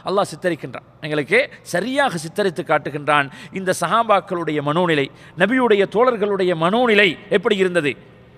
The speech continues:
எதிர்பாராத அளவுக்கு ஒரு பெரிய கூட்டணி அங்கே அகலிக்கு பின்புறத்திலே இருந்து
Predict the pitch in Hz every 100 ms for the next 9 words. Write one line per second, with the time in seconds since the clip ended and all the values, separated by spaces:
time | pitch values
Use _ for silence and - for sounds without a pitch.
0 | - - - - - - - - 180 233
1 | 185 196 190 185 175 160 180 185 185 170
2 | - 156 208 214 185 170 196 202 196 180
3 | 170 180 247 - - - - - - -
4 | - - 147 190 180 170 135 160 175 185
5 | 185 180 165 165 165